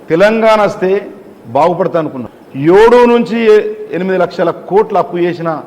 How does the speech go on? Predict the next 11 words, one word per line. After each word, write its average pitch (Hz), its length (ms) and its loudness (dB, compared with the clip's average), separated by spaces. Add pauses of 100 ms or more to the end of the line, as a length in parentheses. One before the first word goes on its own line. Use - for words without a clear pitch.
బీఆర్ఎస్ 185 460 2
పార్టీ 185 180 2
సన్యాసులు, 180 540 -2
దద్దమ్మలు, 170 680 -2 (180)
ఒక - 220 -2
పెద్ద 190 160 0
మనిషి 220 280 2
అంటాడు, 214 300 0 (420)
ఒక 185 240 -2
చెంచాగాడు 226 420 4
అంటాడు, 214 300 0